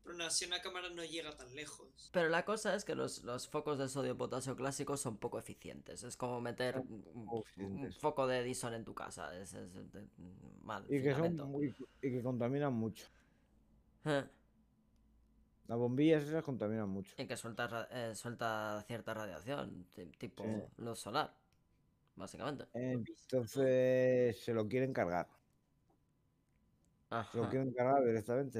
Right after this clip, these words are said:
Speaker 3: quieren prohibir la venta de, de sodio.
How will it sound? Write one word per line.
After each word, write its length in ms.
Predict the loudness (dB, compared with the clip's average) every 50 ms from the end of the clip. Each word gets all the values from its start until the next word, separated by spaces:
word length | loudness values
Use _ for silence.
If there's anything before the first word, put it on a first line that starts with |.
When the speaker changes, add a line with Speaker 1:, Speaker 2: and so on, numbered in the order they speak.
| 0 2
Speaker 3:
quieren 280 | 2 2 0 0 0 0
prohibir 520 | 0 0 2 2 4 4 4 4 4 2
la 80 | 2 2
venta 260 | 2 2 0 0 0
de, 420 | 2 2 4 4 2 2 0 -2 -4 -12 _ _ _ _ _ _ _ _ _ _ _ _ _ _ _ _ _ _
de 100 | -4 0
sodio. 480 | 2 4 4 6 6 6 4 2 0